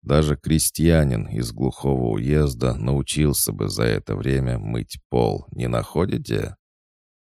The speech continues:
"К тяжёлому труду не приучен", вздохнул я. "У нас в имении есть горничная".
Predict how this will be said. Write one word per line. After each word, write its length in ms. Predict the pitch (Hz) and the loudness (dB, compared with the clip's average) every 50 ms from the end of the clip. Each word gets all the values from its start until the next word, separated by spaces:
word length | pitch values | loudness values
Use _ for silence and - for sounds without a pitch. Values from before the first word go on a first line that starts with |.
| _ | _
"К 40 | - | -8
тяжёлому 580 | - - 60 58 69 85 95 101 101 101 98 85 | -4 -4 -2 0 2 2 4 4 4 4 2 2
труду 400 | 85 82 90 78 65 69 78 82 | 2 0 0 0 2 0 2 2
не 180 | 78 71 69 | 2 2 0
приучен", 800 | - 67 73 76 64 57 55 55 55 53 - - 55 53 52 50 | 0 0 0 2 2 0 0 -2 -2 -4 -4 -4 -4 -4 -4 -4
вздохнул 680 | 50 53 52 50 50 50 - - 50 50 52 53 50 | -6 -8 -6 -4 -6 -6 -6 -6 -6 -4 -2 -2 -2
я. 360 | 50 52 52 52 50 50 - - _ _ _ _ _ _ _ _ _ _ _ | -2 -2 0 0 -2 -2 -6 -10 _ _ _ _ _ _ _ _ _ _ _
"У 100 | 57 64 | -2 2
нас 300 | 71 87 110 110 - - | 4 4 4 2 2 2
в 100 | 82 82 | 2 4
имении 480 | 71 76 90 90 90 90 87 87 85 | 4 6 6 6 6 6 6 6 4
есть 400 | 82 71 71 80 76 - - - | 4 4 4 2 2 2 -2 -6
горничная". 1160 | - 55 60 80 92 - - 65 60 55 - - - 57 57 55 52 52 50 50 - - - | -10 -2 2 4 4 4 2 0 -2 -2 -2 -4 -2 -2 -2 -2 0 -2 -2 -4 -6 -8 -14